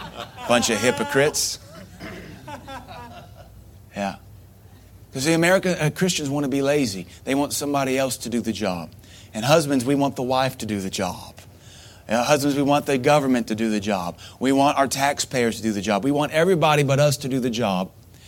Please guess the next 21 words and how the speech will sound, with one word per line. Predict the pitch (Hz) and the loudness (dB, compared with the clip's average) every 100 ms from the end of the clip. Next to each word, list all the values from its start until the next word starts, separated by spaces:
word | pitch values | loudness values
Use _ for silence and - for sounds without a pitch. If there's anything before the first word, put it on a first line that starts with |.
| - - - | -20 -16 -4
And | 117 | 2
like | 135 131 | 2 2
one | 143 156 | 0 0
famous | - 156 143 131 | 2 2 2 0
president | 143 139 120 123 | 0 0 0 -2
said, | - 120 120 - - - | -2 0 0 -2 -16 -4
"The | 123 | -2
buck | 98 135 160 - - | 2 4 4 2 -2
stops | - 127 117 - | 2 0 0 -2
here." | 113 87 - - - - - - - - - - - - | -2 -4 -8 -18 -20 -20 -20 -20 -20 -20 -20 -20 -20 -4
I | 110 | 0
wish | 165 - | 0 0
every | 143 139 | 0 -2
president | 135 143 113 117 120 | 2 2 2 2 2
after | 135 - 110 | 2 0 -6
him, | 92 82 - | -6 -8 -12
I | - - | -20 -4
believe | 131 120 | 0 2
that | 110 | 0
was | - | -2
Truman. | - 165 123 87 | 0 2 2 0